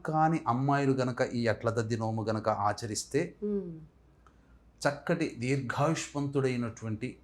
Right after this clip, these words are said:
Speaker 1: రూపసి అయినటువంటి,
Speaker 2: Hmm.
Speaker 1: సద్గుణ లావణ్యాలు కలిగినటువంటి భర్త,
Speaker 2: భర్త. Hmm.
Speaker 1: అలాగే భార్య పట్ల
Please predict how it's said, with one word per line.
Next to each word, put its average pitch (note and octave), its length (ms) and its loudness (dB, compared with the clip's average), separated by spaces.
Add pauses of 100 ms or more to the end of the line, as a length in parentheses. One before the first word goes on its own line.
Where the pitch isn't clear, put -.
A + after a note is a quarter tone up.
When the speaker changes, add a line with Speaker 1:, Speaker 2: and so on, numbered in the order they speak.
(340)
Speaker 1:
రూపసి C#3+ 580 2
అయినటువంటి, A2+ 680 -4 (260)
Speaker 2:
Hmm. F#3+ 360 -8
Speaker 1:
సద్గుణ D3 500 4
లావణ్యాలు D3 720 4
కలిగినటువంటి A#2 920 -2 (380)
భర్త, G3+ 220 0
Speaker 2:
భర్త. C3+ 380 0 (500)
Hmm. G3 120 -6
Speaker 1:
అలాగే D#3 640 4
భార్య C3 460 4
పట్ల F3+ 680 2